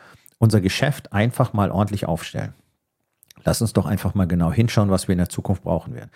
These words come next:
Was ist denn mit diesem Fachkräftemangel? Was ist denn mit diesem Arbeitskräftemangel? Was ist denn mit diesem ganzen Gerede über Unzufriedenheit der Arbeitnehmer und tatsächlich der Unzulänglichkeit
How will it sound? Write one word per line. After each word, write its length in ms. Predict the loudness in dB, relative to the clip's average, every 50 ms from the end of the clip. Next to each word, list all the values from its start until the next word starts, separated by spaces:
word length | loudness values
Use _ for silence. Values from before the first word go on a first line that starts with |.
| -20 -20 -20 -2 0
Was 160 | 0 2 2
ist 180 | 0 0 0 0
denn 140 | 0 2
mit 120 | 0 2 0
diesem 200 | 0 0 -2 -4
Fachkräftemangel? 800 | -4 -6 -8 -8 -10 -12 -12 -12 -10 -12 -14 -14 -14 -18 -20 -20 -20 -20 -20 -20 0
Was 160 | 0 0 2 4
ist 200 | 2 2 2 2
denn 120 | 2 2
mit 140 | 2 2 2
diesem 240 | 2 0 0 0 0
Arbeitskräftemangel? 880 | 0 0 0 -2 -4 -8 -12 -12 -12 -12 -12 -14 -16 -16 -16 -18 -20 -20 -20 -20 -20 -6 _
Was 160 | -2 0 0
ist 160 | 0 0 2 2
denn 100 | 4 4
mit 140 | 4 4
diesem 240 | 4 4 4 4 4
ganzen 320 | 4 4 2 2 2 4 4
Gerede 420 | 4 4 4 4 4 4 4 2
über 360 | 2 2 2 2 2 0 0 -4 -12 -6 _
Unzufriedenheit 760 | 0 2 2 2 0 0 2 2 2 2 4 4 2 2 2
der 100 | 0 0
Arbeitnehmer 840 | 4 4 4 6 4 2 2 2 2 4 4 6 6 4 4 4 2 -2 -6 -16 -20 -20 _
und 160 | 2 4 6
tatsächlich 460 | 6 4 4 4 0 2 2 0 2 2
der 160 | 0 4 6
Unzulänglichkeit 960 | 4 4 4 4 2 2 4 4 4 2 2 0 0 2 2 4 4 2 0